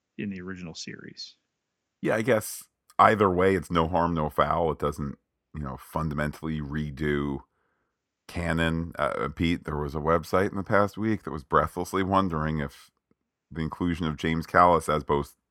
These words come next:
Speaker 2: both therapist and in-mind dad, has that re-, s-, something redone Star Trek canon. It was like, c-,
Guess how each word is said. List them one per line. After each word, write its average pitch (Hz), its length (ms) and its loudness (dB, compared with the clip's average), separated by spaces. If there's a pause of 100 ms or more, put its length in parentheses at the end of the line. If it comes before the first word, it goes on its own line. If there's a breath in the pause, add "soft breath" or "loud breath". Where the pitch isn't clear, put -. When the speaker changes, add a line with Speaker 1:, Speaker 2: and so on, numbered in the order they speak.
(140)
Speaker 2:
both 78 340 0
therapist 87 540 4
and 73 300 -4
in-mind 78 680 2 (120)
dad, 76 500 0 (520 soft breath)
has 80 160 -6
that 80 200 2
re-, 87 540 -2 (520)
s-, - 220 -12 (540)
something 104 540 2
redone 92 680 2
Star 85 220 4
Trek - 220 -2
canon. 92 360 0
It 64 80 -6
was 80 120 -8
like, 80 260 0 (120)
c-, - 140 -18